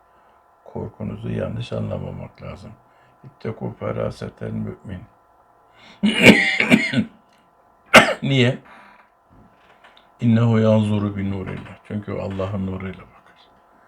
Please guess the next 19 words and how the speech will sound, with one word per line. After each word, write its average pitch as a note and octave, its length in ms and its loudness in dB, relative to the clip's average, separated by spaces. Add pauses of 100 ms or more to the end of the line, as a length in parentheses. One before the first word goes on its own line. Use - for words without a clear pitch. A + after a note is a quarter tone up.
(640)
Allah'ın B2+ 580 4
nuru A2+ 440 2 (140)
hem C3 140 -2
Kur'an-ı G#2 440 -2
Kerim'dir. F2 580 -8 (600)
Bir B2+ 100 -2
insan A2 340 0
Kur'an-ı G#2 460 -2
Kerim F#2+ 440 -8
güzelce F#2 480 -10
okur, - 500 -16 (640)
iman G2+ 340 -6
eder, G2 340 -8 (600)
içindeki A2 540 -6
emirleri A2+ 580 -6
yerine G#2+ 280 -8
getirir, - 520 -12 (500)
yasaklarından A2+ 880 -8
kaçınır. G#2 580 -10